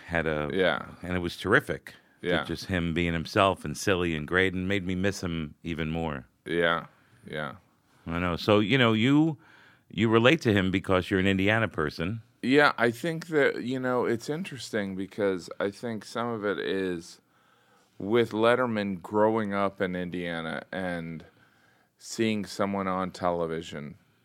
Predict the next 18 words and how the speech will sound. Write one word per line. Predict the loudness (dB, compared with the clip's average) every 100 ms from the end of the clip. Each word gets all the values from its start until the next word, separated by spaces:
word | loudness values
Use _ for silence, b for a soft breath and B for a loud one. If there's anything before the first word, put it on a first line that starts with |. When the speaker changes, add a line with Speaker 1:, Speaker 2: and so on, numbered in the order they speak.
| _ _ _ -12
Speaker 2:
I |
mean, | -6 -4
I |
think | -4 -6 -8 -8 -4
before | -4 -4 -6 0 2 2
I | 0
got | -2 -2 -2
Letterman, | -4 -4 -4 -8 -10 -12 -12
I, | -8 -8 -6 -8 -10 -16 _ _ _ _ _ _ _ -6
I | -6
saw | -2 0 0
John | 0 0 0 -2
Mellencamp | -4 -4 -6 -10 -10 -10 -14 -12
on | -10 -8 -10 -12 -18 _
S | -10 -8 -8
N | -8
L. | -8 -8 -10 -14 _ _ _ _ _ -8
Speaker 1:
Ah. | -6 -4 -4